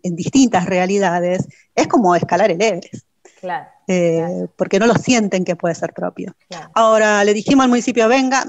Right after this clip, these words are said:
Speaker 1: vamos con ellos, nosotros le damos el primer paso y ustedes del otro lado lo reciben, le dan la mano", <laughs> ¿no? Están ahí y le dicen, "Bueno,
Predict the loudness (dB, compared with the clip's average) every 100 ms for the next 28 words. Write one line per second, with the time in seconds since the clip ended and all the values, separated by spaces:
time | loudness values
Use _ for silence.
0 | -4 0 0 0 -2 -2 0 -2 -2 -8
1 | -6 -4 0 -2 -2 -6 -6 -2 0 0
2 | 0 0 0 0 0 -2 -2 0 -2 -4
3 | -6 -10 -14 -6 -2 0 0 -2 -6 _
4 | _ -6 0 0 -2 -10 -12 -6 -4 0
5 | 0 2 4 4 2 0 0 2